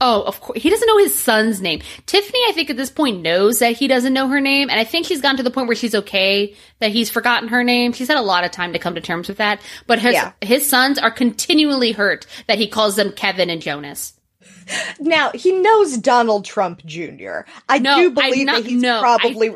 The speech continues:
Speaker 1: I
Speaker 2: Now, I don't know that he knows which one is Donald Trump
Speaker 1: Oh,
Speaker 2: Junior.
Speaker 1: okay. I will accept that. He knows that one of them he named after himself the only way he remembers that name.
Speaker 2: Yeah.
Speaker 1: But he constantly is like, "All right, uh, Donald and, uh,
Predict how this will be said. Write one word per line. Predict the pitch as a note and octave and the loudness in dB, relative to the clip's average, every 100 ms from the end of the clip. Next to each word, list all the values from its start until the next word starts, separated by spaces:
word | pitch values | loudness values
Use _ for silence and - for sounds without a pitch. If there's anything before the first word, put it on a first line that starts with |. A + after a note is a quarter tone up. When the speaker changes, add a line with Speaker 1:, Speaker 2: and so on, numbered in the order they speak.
| - | -4
Speaker 1:
I | A#3+ C4 | -2 0
Speaker 2:
Now, | D4+ D4+ C4+ | 2 4 4
I | |
don't | B3 E4+ G#4 C#4+ | 4 2 0 2
know | C#4+ | 2
that | A#3 C4 | 2 -2
he | B3+ C#4 | 0 -2
knows | B3+ B3 A#3+ F#3+ | 2 2 2 -2
which | A#3 - G#3 | -6 -6 -14
one | G3 F#3 F3+ G#4 A#4 | -10 -2 0 2 2
is | G#3 | 0
Donald | G#3+ G#3 F#3+ F3+ | 0 2 2 -4
Trump | A#3+ C#4+ D#4+ | 0 0 4
Speaker 1:
Oh, | F4 | 2
Speaker 2:
Junior. | F4 D4 | 2 -2
Speaker 1:
okay. | A#3+ G3+ - | 0 -2 0
I | C4+ E4 | -2 0
will | G4+ | -2
accept | F#4 - C#4+ C4 - | -4 -4 -2 -2 -6
that. | F#3 | -8
He | G3 C4+ | -2 0
knows | D4 G4 | 2 2
that | F4+ D4+ | 2 0
one | A#3+ C4 | -4 -2
of | C#4+ | 0
them | E4 D#4+ | 0 0
he | C#4+ | 0
named | B3 A3+ A#3+ | 0 0 2
after | A3+ A3+ | 0 -2
himself | A#3 A3+ A#3 G#3+ | -6 -4 -2 -2
the | A#3+ - | -2 -2
only | A#3 A#3 A#3+ | 0 0 0
way | A3+ | 0
he | A#3 A3 | -2 -4
remembers | A3 G#3 G3 F#3+ | -4 -4 -4 -6
that | F#3 D#3 | -6 -8
name. | C3 C#3+ _ _ - | -10 -20 _ _ -12
Speaker 2:
Yeah. | G#3+ G3 - _ - | -10 -8 -10 _ -4
Speaker 1:
But | B3 | -2
he | B3 | -2
constantly | - - D4 D4 D#4 C#4 C#4 B3+ | -6 -2 0 0 -4 -6 0 0
is | A#3+ | 0
like, | A#3 A3 G#3+ - | 0 0 -2 0
"All | D4 | 2
right, | C#4 A#3 G#3+ G#3 | 2 2 0 -2
uh, | A3+ A3 G#3+ G3+ G3 | -2 0 0 -4 -2
Donald | C4 F4 F4+ F#4+ D4 | 0 2 2 0 0
and, | C4 C4 B3+ B3 | 2 2 2 -2
uh, | G#3+ | -6